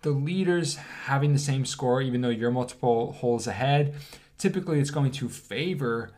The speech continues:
the lead card. Not in this case. Matty O got it. So <laughs> excited for him.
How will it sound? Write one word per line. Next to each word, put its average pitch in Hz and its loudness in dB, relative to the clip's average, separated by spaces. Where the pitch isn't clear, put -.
the 120 -4
lead 104 -4
card. 120 2
Not 131 0
in 151 4
this 143 4
case. - -8
Matty 147 6
O 147 4
got 104 2
it. - -6
So 165 2
<laughs> 185 6
excited 101 -2
for 98 0
him. 92 -6